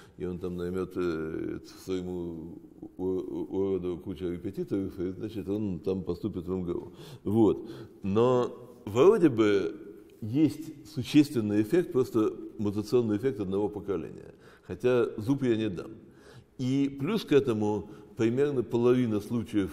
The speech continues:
уже таких вот, ну, не количественных при-, э,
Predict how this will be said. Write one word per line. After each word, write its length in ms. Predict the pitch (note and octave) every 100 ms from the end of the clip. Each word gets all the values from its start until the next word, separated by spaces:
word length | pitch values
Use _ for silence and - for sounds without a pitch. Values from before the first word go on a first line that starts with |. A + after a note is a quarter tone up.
| -
уже 240 | A2 F#2+ G#2+
таких 400 | G#2+ - G2 -
вот, 260 | F#2+ - - - -
ну, 100 | G#2
не 140 | A2+
количественных 800 | A2 A#2 E3 E3 - G#2+ F#2+ - - - - -
при-, 260 | A2+ A2 -
э, 440 | F#2 F2 F2 F2